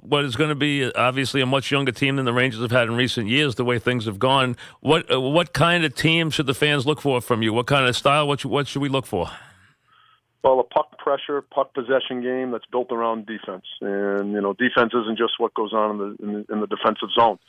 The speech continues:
Speaker 2: Uh, when there's a change of possession, whether it be in the offensive zone or the neutral zone, we wanna get it back as quickly as possible. And we wanna take away time and space. We wanna make people uncomfortable. And when we get it, we wanna possess it.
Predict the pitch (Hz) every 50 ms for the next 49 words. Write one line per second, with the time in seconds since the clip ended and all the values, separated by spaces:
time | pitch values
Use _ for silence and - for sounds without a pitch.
0 | - - - - - - _ _ - - - 50 50 50 50 50 50 - 104 101
1 | 107 104 101 107 101 - - 123 123 123 107 107 98 110 95 113 120 120 - -
2 | 117 107 107 107 107 107 95 107 107 104 104 104 101 101 107 113 113 - 123 117
3 | 107 117 107 101 117 113 113 113 101 104 110 127 135 - 123 110 104 110 110 110
4 | 110 113 117 117 113 110 - 113 110 107 - 113 110 110 - - 107 - - 120
5 | - - 113 110 101 98 - - 104 104 98 110 107 - 104 - _ - - -
6 | - - - _ - 95 95 104 107 107 107 107 110 107 104 98 - - 113 -
7 | - 113 110 110 - - 120 117 113 110 110 107 - - - 139 151 151 - -
8 | 131 117 113 - - 123 117 117 117 117 _ - 127 110 123 117 117 113 - 135
9 | 131 120 - 139 117 110 - _ - - - - - _ _ - 95 107 110 110
10 | 110 110 110 110 110 104 - 120 120 131 147 - 127 117 117 117 117 110 - -
11 | 110 98 120 113 - - - 101